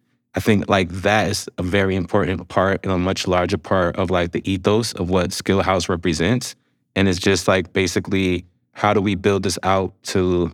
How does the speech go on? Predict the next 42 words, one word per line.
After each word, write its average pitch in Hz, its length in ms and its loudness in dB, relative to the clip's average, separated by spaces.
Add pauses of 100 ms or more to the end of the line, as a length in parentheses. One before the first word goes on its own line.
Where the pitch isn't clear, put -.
also 95 340 2
be, 92 200 0
like, 87 220 2 (100)
a 92 80 0
bigger 98 560 0 (240)
resource 90 840 0 (120)
for, 92 260 0
like, 87 300 0
these 90 280 0
various, 92 580 0
like, 87 200 0
international 90 560 0
communities 85 640 2 (400)
that 90 200 2
don't 90 200 0
have 92 480 0 (200)
or 92 140 0
don't 87 200 -2
feel 104 100 2
like 90 160 2
they 85 120 0
have, 87 260 0
like, 85 160 0
the 85 100 0
foundation 85 600 0
and 80 120 -2
resources 87 640 0 (300)
in 85 80 0
order 85 260 2
to, 87 140 0
like, 85 200 2
fully 87 300 0
capitalize 82 680 0
on 85 100 -2
whatever 85 280 0
it 82 180 0
is 85 160 0
that 76 140 -4
they're 85 100 0
trying 80 260 -2
to 78 60 0
achieve. 80 420 0